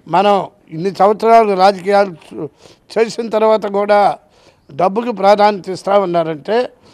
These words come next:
డబ్బులతో సంబంధం లేనటువంటి రాజకీయాలు మనం వెళ్ళాలి, ఆ దారిలో వెళ్ళాలి.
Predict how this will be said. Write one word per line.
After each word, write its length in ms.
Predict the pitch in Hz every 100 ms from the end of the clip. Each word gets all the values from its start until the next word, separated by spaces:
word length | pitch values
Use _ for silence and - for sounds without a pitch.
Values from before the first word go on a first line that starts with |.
| _ _ _
డబ్బులతో 560 | 165 180 226 220 233 220
సంబంధం 520 | - 202 226 226 220
లేనటువంటి 840 | 202 202 175 190 180 175 185 156 _ _ _ _ -
రాజకీయాలు 760 | 165 202 180 196 190 185 165 - _ -
మనం 360 | 170 180 165 156 _ _ _ _ -
వెళ్ళాలి, 400 | 165 185 196 208
ఆ 160 | 190
దారిలో 400 | 185 180 202 196
వెళ్ళాలి. 480 | 190 175 190 196 220